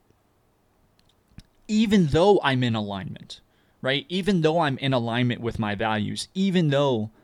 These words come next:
I am doing my passion, and I have so much more fulfillment with the work that I do when I was in the marketing industry,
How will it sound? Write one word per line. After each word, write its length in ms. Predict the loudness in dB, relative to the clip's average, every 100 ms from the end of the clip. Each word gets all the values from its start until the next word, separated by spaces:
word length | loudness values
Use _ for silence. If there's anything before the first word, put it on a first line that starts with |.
| _ _ _ _ _ _ -2
I 120 | 2
am 220 | 4 2
doing 500 | 0 0 2 2 2
my 180 | 0 -2
passion, 720 | -4 -2 -2 -4 -8 -10 -14 -20 _ _ _ _ _ _ _ _ -6
and 380 | -2 0 0 -2
I 140 | -2 -2
have 720 | -2 -2 0 0 -2 -4 -10 -20 -12
so 200 | -2 2
much 240 | 2 2
more 160 | 0 -2
fulfillment 600 | -2 -6 -2 0 2 0
with 180 | -4 -6
the 80 | -6
work 280 | -6 -6
that 140 | -6 -6
I 100 | -6
do 460 | -4 -2 -2 -2 -8 _ _ _ _ _ -8
when 160 | -4
I 160 | -2 -2
was 480 | -2 -2 -2 -4 -6 _ _ -6
in 120 | -2
the 60 | 0
marketing 580 | 2 0 0 0 0 2
industry, 720 | 0 -4 -10 -10 -8 -8 -10